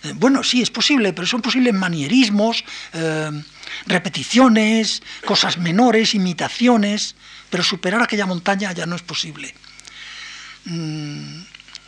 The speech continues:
años después, Schoenberg, perdón, Schoenberg, eh, Adorno, otra persona también muy inteligente y un gran pensador, vuelve a caer en el, en el mismo, digamos,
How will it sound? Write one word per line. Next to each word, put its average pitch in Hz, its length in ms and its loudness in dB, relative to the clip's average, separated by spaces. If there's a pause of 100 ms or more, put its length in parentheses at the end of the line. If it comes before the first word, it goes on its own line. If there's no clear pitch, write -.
(760)
años 170 280 0
después, 240 420 0
Schoenberg, 202 600 2 (1300)
perdón, 147 300 -2
Schoenberg, 127 340 -6
eh, 131 500 -10
Adorno, 226 580 4 (300)
otra 190 200 -2
persona 190 240 -2
también 170 260 -2
muy 254 140 8
inteligente 196 580 0
y 151 120 -6
un 151 160 -6
gran 147 320 -4
pensador, 165 600 -4 (500)
vuelve 190 300 2
a 262 60 4
caer 233 220 4
en 247 160 2
el, 180 180 -6
en 175 100 -6
el 165 120 -6
mismo, 214 520 -2 (760)
digamos, 196 520 -4